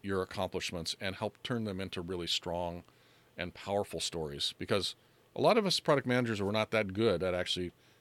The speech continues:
telling our own stories. We're good at deferring credit to our team, which is great, in the day-to-day work of being a product manager. But for your interviews and for your resume,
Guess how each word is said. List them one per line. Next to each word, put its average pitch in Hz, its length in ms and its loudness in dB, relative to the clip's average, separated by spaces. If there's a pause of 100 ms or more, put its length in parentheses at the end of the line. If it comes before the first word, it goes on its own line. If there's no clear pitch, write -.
telling 151 340 0
our 85 220 0
own 85 100 -4
stories. 73 460 -4
We're 82 120 -6
good 95 200 -2
at 95 140 0 (400)
deferring 110 400 0
credit 113 380 2
to 110 100 0
our 98 100 4
team, 147 300 0
which - 160 -2
is 80 100 -8
great, 92 320 0 (680)
in 92 120 -4
the 87 60 -4
day-to-day 87 580 -2 (240)
work 92 320 -2
of 87 120 -8
being 92 160 -4
a 90 40 -8
product 92 280 -6
manager. 92 400 -6 (300)
But 107 140 0
for 123 100 0
your 104 260 2 (380)
interviews 147 520 6
and 95 140 -4
for 104 120 0
your 90 340 -2
resume, 110 460 0